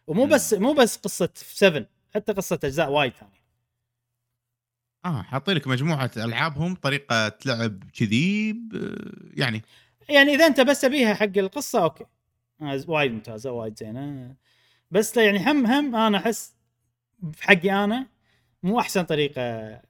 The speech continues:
Speaker 1: بالنسبة لي إني أج-، آه، آه،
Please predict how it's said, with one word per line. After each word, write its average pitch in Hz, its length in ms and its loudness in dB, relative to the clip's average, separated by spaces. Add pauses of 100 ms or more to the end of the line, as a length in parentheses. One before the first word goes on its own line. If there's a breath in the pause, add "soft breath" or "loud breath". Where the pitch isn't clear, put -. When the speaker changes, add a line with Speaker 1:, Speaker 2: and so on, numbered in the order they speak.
Speaker 1:
بالنسبة 151 360 -2
لي 139 200 -2
إني 120 260 -6 (320)
أج-، 143 140 -4
آه، 180 120 -4
آه، 123 1000 -14